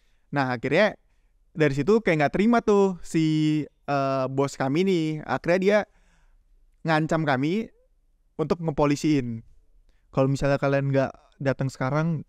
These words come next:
untuk klarifikasi minta apa, nanti bisa dikasusin," katanya gitu.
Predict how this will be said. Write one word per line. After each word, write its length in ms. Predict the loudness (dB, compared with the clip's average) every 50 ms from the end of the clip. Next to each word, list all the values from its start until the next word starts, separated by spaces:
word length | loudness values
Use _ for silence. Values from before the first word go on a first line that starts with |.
| _
untuk 240 | -8 -4 -2 -2 -2
klarifikasi 560 | -2 -2 -2 -2 -2 -2 -2 -4 -2 -2 -2
minta 240 | -2 -2 -2 -2 -4
apa, 240 | -2 -2 -4 -4 -6 _ _ _ _ _ _ -10 -6
nanti 160 | -2 0 0
bisa 160 | 0 2 0
dikasusin," 800 | 0 2 2 2 2 0 -2 -2 -6 -6 -6 -4 2 2 2 2
katanya 320 | 2 -2 -4 -4 -6 -6 -6
gitu. 240 | -6 -6 -8 -10